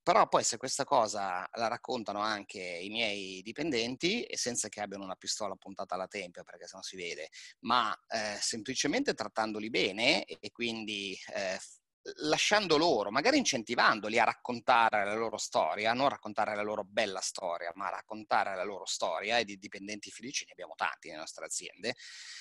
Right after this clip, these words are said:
ehm, questa cosa è molto più credibile.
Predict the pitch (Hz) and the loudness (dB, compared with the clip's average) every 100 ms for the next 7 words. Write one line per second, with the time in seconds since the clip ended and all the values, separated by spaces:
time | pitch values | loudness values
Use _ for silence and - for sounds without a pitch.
0 | - - - 107 101 95 - 90 85 80 | -18 -6 0 2 2 -2 -6 -12 -14 -14
1 | 71 73 73 - - _ _ - - 165 | -14 -16 -18 -20 -20 _ _ -4 2 4
2 | - 165 254 160 104 104 98 95 104 80 | 4 4 2 -2 -6 -12 -12 -10 -10 -10
3 | 65 | -14